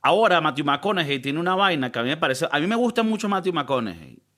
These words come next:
y me parece que es un actorazo, pero tú lo escuchas ahorita hablar, él tiene como que un canal de YouTube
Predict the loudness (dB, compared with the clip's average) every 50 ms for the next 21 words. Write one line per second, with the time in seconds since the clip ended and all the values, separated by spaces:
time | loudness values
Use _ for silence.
0 | _ _ -4 -2 -2 0 0 0 0 0 0 -2 0 0 0 0 -2 -2 0 0
1 | 0 2 0 0 -2 -4 -4 -4 -4 -2 -2 -2 -2 -2 -2 -4 -4 0 0 2
2 | 2 2 0 0 0 0 0 2 2 2 2 2 2 0 -4 -4 -4 -4 -4 -2
3 | -4 -2 -2 -4 -4 -4 -4 -4 0 0 0 2 2 0 0 0 -2 -2 -2 -2
4 | -4 -4 -4 -8